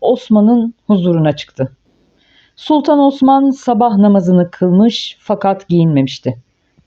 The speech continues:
Başı açık, üzerinde beyaz bir gecelik entarisi, belinde hafif bir kuşak vardı. Ayakları çıplaktı.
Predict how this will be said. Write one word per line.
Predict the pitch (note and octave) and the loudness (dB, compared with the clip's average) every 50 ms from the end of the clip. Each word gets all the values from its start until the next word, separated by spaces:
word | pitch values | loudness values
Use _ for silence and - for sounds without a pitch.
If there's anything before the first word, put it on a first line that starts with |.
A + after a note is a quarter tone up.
| _ - | _ -4
Başı | F#3 G#3+ G#3 - - E3 C#3 - - | -4 -4 -4 -4 -4 -4 -4 -2 -2
açık, | - G3 - - - B3+ B3 - - - _ _ _ _ _ _ _ _ _ _ _ | -4 -4 -4 -2 -2 -2 -2 -4 -8 -20 _ _ _ _ _ _ _ _ _ _ _
üzerinde | - C4 A#3 C#4 C#4 C#4 C#4 C#4 B3+ C#4 C4+ G3+ E3 | -2 0 2 2 2 2 2 2 2 2 0 0 0
beyaz | G3 G3+ G#3 G#3+ A3+ A#3+ A#3+ G3 F#3+ F3+ | 0 2 2 2 2 2 0 0 0 0
bir | G#3+ A3 G3+ | 0 2 0
gecelik | G3 E3 F#3+ F3+ F3+ G3 G3+ F#3 G#3+ G3+ - | 0 0 -2 -2 0 0 -2 -2 -2 -2 -2
entarisi, | - E3+ D#3 D#3 - E3+ D#3 C#3+ C#3 C#3+ C#3 - - - A#3 B3+ B3 B3 - _ _ _ _ _ _ _ _ - | -2 -2 -2 -2 -2 -2 -2 0 -2 -2 -6 -6 -2 0 0 0 0 -2 -8 _ _ _ _ _ _ _ _ -2
belinde | A#3 C4+ B3+ C#4+ C#4 C4+ B3 C#4+ C#4 C#4 C#4 - | 0 2 2 2 2 2 2 0 0 -2 -4 -6
hafif | - D4+ D4 D4 E4 D#4 D#4 - - | -4 -4 -2 0 -2 -2 -2 -2 0
bir | C4 C4+ C4 C4+ | 0 0 0 0
kuşak | - - G#3+ - - G#3+ F#3+ F#3 - D#3+ | -2 -4 -2 0 0 -2 -2 -2 -4 -4
vardı. | D#3+ D3 C3+ C3+ C3 C3 C3 - - _ _ _ _ _ _ _ - | -2 -2 -2 -2 -4 -6 -6 -8 -12 _ _ _ _ _ _ _ -4
Ayakları | G3 G3 G3 G3 F#3+ G3 - F#3 F3+ F#3+ G#3 G3+ | -2 0 0 0 -2 -2 -2 -2 -2 -2 -2 -4
çıplaktı. | - - - - - D#3 C#3 D3 - - A#2+ A#2 A#2+ | -6 -8 -8 -6 -6 -6 -6 -6 -8 -10 -10 -10 -12